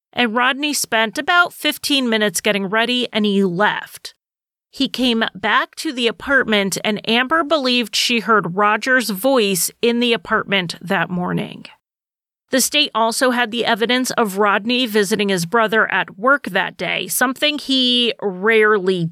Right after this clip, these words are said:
did. It seems strange that the two would have little contact for months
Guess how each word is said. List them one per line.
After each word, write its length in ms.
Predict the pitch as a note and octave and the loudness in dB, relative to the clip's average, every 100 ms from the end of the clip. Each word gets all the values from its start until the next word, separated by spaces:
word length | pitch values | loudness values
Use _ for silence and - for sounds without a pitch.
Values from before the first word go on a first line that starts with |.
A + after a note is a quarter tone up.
| - | 0
did. 580 | G#3 E3+ - - - - _ _ _ _ _ | 0 2 -2 -6 -12 -18 _ _ _ _ _
It 160 | - C4+ | -6 -2
seems 260 | F#4 F#4+ - | 0 2 2
strange 420 | - B3+ C#4 - | 2 0 0 0
that 180 | B3+ G#3 | 0 0
the 120 | A#3 | -2
two 280 | A#3+ C4 B3 | 0 -2 0
would 140 | B3 | 0
have 220 | A#3 G#3+ | 0 -2
little 380 | F#3+ G3 A#3 A#3+ | -2 0 2 0
contact 600 | - A3+ A3 G#3+ G#3+ - | 0 0 0 0 -4 -4
for 300 | - G#3 G3 | -6 -2 0
months 540 | F3+ F#3 C#4+ F4+ - | 0 2 0 0 -8